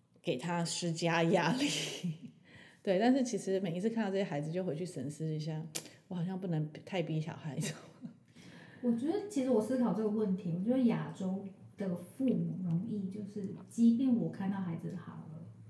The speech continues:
Speaker 2: 但是我们好像就是谦虚为上，然后就觉得，“啊，没有啦，然后他怎么样怎么样都不好。”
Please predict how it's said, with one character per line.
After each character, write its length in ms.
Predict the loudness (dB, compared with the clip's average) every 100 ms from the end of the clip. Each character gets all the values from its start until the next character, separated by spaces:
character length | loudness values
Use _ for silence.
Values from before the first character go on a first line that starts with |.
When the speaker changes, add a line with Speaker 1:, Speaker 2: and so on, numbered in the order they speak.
| -16 0
Speaker 2:
但 100 | 4
是 200 | 4 4
我 160 | 2 0
们 120 | 0
好 160 | 0 -2
像 80 |
就 80 | 0
是 220 | 0 -2 -6
谦 360 | -6 0 4 4
虚 320 | 2 -2 0
为 240 | 0 -2 -6
上， 320 | -8 -8 -8 -10 -20 -20 -20 -20 -16 -4
然 100 | -2
后 120 | -2
就 140 | -2 -4
觉 180 | -4
得 140 | -8 -10 -12 -14
，“啊， 200 | -14 -16 -16 0
没 100 | 4
有 220 | 4 4
啦， 240 | 0 -6 -10 -18 -20 -20 -18
然 100 | -12
后 80 | -12 -12
他 300 | -8 -8 -10 -6
怎 120 | -2
么 100 | 0
样 100 | 0
怎 80 | 0
么 100 | -2
样 60 | -4
都 120 | -6
不 160 | -8 -12
好。” 320 | -16 -20